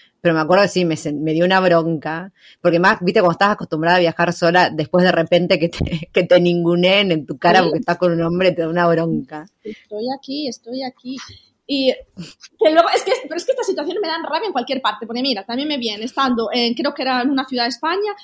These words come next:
Speaker 2: con un amigo mío, un chico, expareja, algo así, eh, habíamos pedido un vino, trajo el vino y se lo dio a probar a él.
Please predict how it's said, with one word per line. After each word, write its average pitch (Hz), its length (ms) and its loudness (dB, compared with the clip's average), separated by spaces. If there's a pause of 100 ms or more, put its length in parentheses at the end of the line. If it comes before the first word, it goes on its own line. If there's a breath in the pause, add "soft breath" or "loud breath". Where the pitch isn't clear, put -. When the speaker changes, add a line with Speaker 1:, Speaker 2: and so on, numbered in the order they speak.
(120)
Speaker 2:
con 240 400 0
un 233 400 -2
amigo 247 280 0
mío, 339 220 -2
un 262 80 -2
chico, 302 300 -2
expareja, 247 460 -6
algo 240 120 -4
así, 359 240 -4 (320 soft breath)
eh, 240 360 -4
habíamos 269 300 -4
pedido 269 200 -2
un 240 60 0
vino, 294 260 -2
trajo 302 260 -4
el 269 60 0
vino 269 200 -4 (100)
y 277 120 2
se 277 140 0
lo 254 100 2
dio 277 120 0
a - 40 -10
probar 311 280 0
a 220 100 -2
él. 262 260 -6